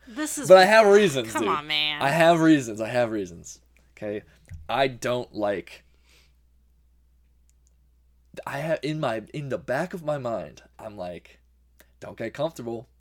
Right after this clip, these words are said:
Speaker 2: Like, just don't get caught slipping. Don't get caught slipping," because they could mess it up in a moment's notice.
Speaker 1: Oh, they totally could.
Speaker 2: And I think they will. I actually think they will. I think the show's gonna be bad.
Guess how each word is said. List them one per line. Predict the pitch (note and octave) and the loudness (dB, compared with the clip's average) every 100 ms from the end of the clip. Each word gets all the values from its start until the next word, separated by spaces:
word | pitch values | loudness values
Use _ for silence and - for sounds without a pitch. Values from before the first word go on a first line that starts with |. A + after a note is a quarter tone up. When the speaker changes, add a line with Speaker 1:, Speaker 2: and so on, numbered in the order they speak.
| _ _ | _ _
Speaker 2:
Like, | A2+ - | -14 -12
just | A2 G#2+ - _ _ _ _ - | -12 -12 -14 _ _ _ _ -10
don't | G#2 | -8
get | C#3 D3 | -8 -2
caught | D#3 D#3 | 0 0
slipping. | F#3+ F#3 A2+ G2 _ | -2 -2 -6 -12 _
Don't | B2 D#3 F3 | -2 -2 -2
get | G3 | -2
caught | F#3+ F3+ F#3 | 2 0 4
slipping," | G3+ G3 G2 - _ _ _ _ _ - | 4 4 0 -12 _ _ _ _ _ -12
because | B2+ A2+ B2 A2+ | -10 -6 -6 -6
they | A#2 | -8
could | - | -8
mess | A2+ A2 | -10 -8
it | A#2 | -4
up | G#2 | -4
in | G#2 | -4
a | G#2 | -10
moment's | G2+ F#2 - | -12 -12 -14
notice. | F2 B1 - - D4+ - | -16 -16 -16 -16 -20 -12
Speaker 1:
Oh, | B3 | -10
they | C4+ C#4+ | -8 -8
totally | D#4+ D4+ | -8 -10
could. | D4+ E4+ G#3+ _ | -10 -12 -14 _
Speaker 2:
And | B2+ B2+ B2 A#2+ A#2+ - _ - | -4 -2 -2 -6 -12 -20 _ -10
I | A2 A#2+ | -6 -4
think | A#2+ A#2+ | -6 -8
they | B2 | -4
will. | E3+ D3+ - _ _ - - | -2 -4 -8 _ _ -20 -10
I | - | -2
actually | C3+ F3 A3+ | 0 0 -2
think | G3+ G#3 | -4 -4
they | A#2 | -4
will. | G2 - _ _ _ _ _ - | -6 -8 _ _ _ _ _ -6
I | C#3+ | -4
think | E3+ | -2
the | D#3+ | -2
show's | - E3 F#3 | 2 2 2
gonna | G#3 | -2
be | |
bad. | F#3+ A#2+ G2+ B2 | -2 2 2 0